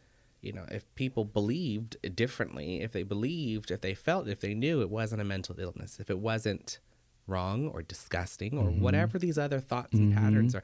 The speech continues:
Speaker 1: abominations,
Speaker 2: Mm-hmm.
Speaker 1: whatever the words that you wanna use,
Speaker 2: Mm-hmm.
Speaker 1: it's, you know,
Speaker 2: Yeah.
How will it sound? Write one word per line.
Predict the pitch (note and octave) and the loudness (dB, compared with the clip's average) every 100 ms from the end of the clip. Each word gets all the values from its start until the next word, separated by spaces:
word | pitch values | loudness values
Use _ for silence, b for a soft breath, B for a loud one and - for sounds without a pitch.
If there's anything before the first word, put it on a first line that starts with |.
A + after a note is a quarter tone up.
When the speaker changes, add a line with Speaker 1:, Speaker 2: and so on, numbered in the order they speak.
| B B - F2 | B B -2 2
Speaker 1:
abominations, | F2 F2 F2 F2 - F2+ G2+ C3 | 2 2 -2 -2 -2 0 4 6
Speaker 2:
Mm-hmm. | B2+ | 8
Speaker 1:
whatever | A#2 A#2 A#2 B2 | 8 8 8 8
the | B2+ | 6
words | G#2+ G#2+ A2+ A2 - | 2 2 2 0 0
that | G#2 - | 0 2
you | |
wanna | G#2 G2+ G2 | 0 0 -2
use, | F2+ B2 B2 A2+ A2+ | -2 2 6 8 8
Speaker 2:
Mm-hmm. | A2+ A#2 B2+ B B - | 8 8 4 B B -4
Speaker 1:
it's, | C#3+ - - | -4 -4 -6
you | - C3 | -2 0
know, | A#2+ B2 F3+ - _ - | 0 -2 -4 -8 _ 4
Speaker 2:
Yeah. | B2+ D3 | 6 6